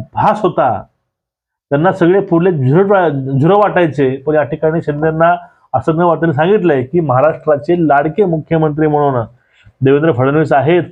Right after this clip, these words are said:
पण त्यांच्या होम मिनिस्टर ह्या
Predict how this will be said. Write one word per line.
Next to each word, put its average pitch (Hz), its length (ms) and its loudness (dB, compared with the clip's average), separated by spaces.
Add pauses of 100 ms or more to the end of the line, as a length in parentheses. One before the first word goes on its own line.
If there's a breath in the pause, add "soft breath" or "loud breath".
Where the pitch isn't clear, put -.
(100)
पण 214 340 2 (1900)
त्यांच्या 143 560 0
होम 196 600 0
मिनिस्टर 196 440 2
ह्या 147 440 2